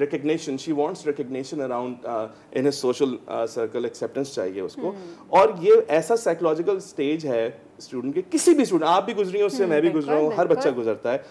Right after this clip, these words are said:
Speaker 1: कि यहाँ पे जिस तरह सर ने फरमाया है कि पेरेंट्स का कनेक्शन अपने बच्चों के साथ होना बहुत ज़रूरी
Speaker 2: बहुत
Speaker 1: है।
Speaker 2: ज़रूरी है।
Speaker 1: तो maybe कि, अ, वो, अ, इतना शायद पहले ना हो उनके साथ में
Speaker 2: हम्म।
Speaker 1: कि वो ऑफिस के मैटर्स डिस्कस करें, but at least वो उनके साथ में इतना टाइम ज़रूर स्पेंड करें कि बच्चे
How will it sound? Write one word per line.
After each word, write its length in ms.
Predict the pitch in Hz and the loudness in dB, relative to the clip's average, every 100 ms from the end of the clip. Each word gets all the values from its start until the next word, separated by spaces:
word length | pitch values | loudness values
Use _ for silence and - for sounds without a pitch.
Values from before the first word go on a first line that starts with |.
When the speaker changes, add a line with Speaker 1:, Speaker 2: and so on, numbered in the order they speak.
| - - | -20 -6
Speaker 1:
कि 60 | 160 | -4
यहाँ 500 | 131 135 135 175 196 | 0 -2 -2 -2 0
पे 200 | 190 185 | 0 0
जिस 180 | 151 147 | -2 -4
तरह 120 | 156 | -4
सर 140 | 156 | -2
ने 100 | 143 | -2
फरमाया 360 | 143 117 110 120 | -2 -4 -6 -6
है 80 | 135 | -6
कि 120 | 143 135 - - | -6 -10 -18 -4
पेरेंट्स 440 | 151 160 190 226 240 | 0 2 2 0 0
का 80 | |
कनेक्शन 540 | 220 170 156 156 - 180 | 0 0 -2 -2 -4 -6
अपने 180 | 170 160 | -4 -6
बच्चों 280 | 135 165 | -6 -6
के 120 | 147 147 | -6 -4
साथ 180 | 131 | -4
होना 220 | 123 120 127 | -4 -8 -8
बहुत 320 | 113 120 113 | -6 -4 -4
ज़रूरी 280 | 98 82 - | -6 -6 -10
Speaker 2:
बहुत 120 | - | -12
Speaker 1:
है। 60 | |
Speaker 2:
ज़रूरी 140 | 196 185 | -12 -16
है। 400 | - - - - - | -16 -20 -20 -10 -2
Speaker 1:
तो 80 | 254 | -2
maybe 640 | 190 175 196 262 311 285 | 0 2 4 6 4 4
कि, 60 | |
अ, 420 | 262 202 - 156 170 | -2 -4 0 4 4
वो, 420 | 156 202 180 - | 6 4 4 0
अ, 300 | 123 120 - - 175 - 170 | 0 0 -2 -6 -8 -4 -4
इतना 280 | 165 214 | -2 -2
शायद 200 | 208 196 | 0 0
पहले 220 | 185 160 175 | 0 0 0
ना 120 | 170 | -2
हो 180 | 165 165 | -2 -2
उनके 220 | 156 151 | -4 -4
साथ 200 | 135 127 | -2 -4
में 80 | 147 | -4
Speaker 2:
हम्म। 100 | 139 | -4
Speaker 1:
कि 80 | |
वो 240 | 139 143 131 | -2 0 -2
ऑफिस 340 | 123 123 190 | -4 -6 -8
के 80 | 214 | -6
मैटर्स 340 | 185 143 143 | -4 0 -2
डिस्कस 420 | 117 120 - 120 - | -2 -10 -8 -8 -6
करें, 260 | 113 143 147 | -6 -6 -4
but 120 | 190 | -4
at 540 | - 143 - 135 127 | -6 -14 -14 -14 -8
least 300 | 165 226 - 175 | -6 -8 -8 -4
वो 160 | 180 | -2
उनके 220 | 160 160 | -2 -4
साथ 200 | 160 135 131 | -6 -6 -4
में 120 | 143 | -6
इतना 220 | 139 143 | -6 -6
टाइम 280 | 135 123 127 | -6 -8 -8
ज़रूर 360 | 117 110 147 196 | -6 -4 -4 -4
स्पेंड 380 | - 147 139 127 | -6 -6 -4 -2
करें 240 | 113 123 | -2 -2
कि 80 | 135 | -4
बच्चे 420 | 113 117 151 | -6 -8 -8